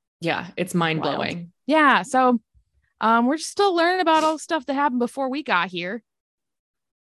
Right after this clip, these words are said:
Speaker 1: It's
Speaker 2: Exciting.
Speaker 1: amazing that we have the opportunity to learn these things and know these things.
Speaker 2: Yes.
Speaker 1: Um, you know.
Speaker 2: Well said.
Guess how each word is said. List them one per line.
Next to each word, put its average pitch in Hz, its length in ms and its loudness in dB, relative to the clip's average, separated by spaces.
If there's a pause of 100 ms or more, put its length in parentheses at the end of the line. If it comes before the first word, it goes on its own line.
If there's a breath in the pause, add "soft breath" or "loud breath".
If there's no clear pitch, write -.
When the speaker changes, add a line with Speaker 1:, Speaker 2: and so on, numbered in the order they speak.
(680)
Speaker 1:
It's 190 180 -6
Speaker 2:
Exciting. 190 100 0
Speaker 1:
amazing 202 360 0
that 190 200 -2
we 151 400 -8
have 175 420 -4 (240)
the - 280 -6 (100)
opportunity 165 880 -10 (220)
to 165 260 -10 (160)
learn 160 300 -6
these 143 200 -10
things 151 300 -14
and 160 100 -12
know 151 160 -14
these - 220 -16
things. - 480 -14 (320 soft breath)
Speaker 2:
Yes. 190 300 -8
Speaker 1:
Um, - 380 -10
you - 120 -12
know. - 220 -16
Speaker 2:
Well 214 220 0
said. - 340 -12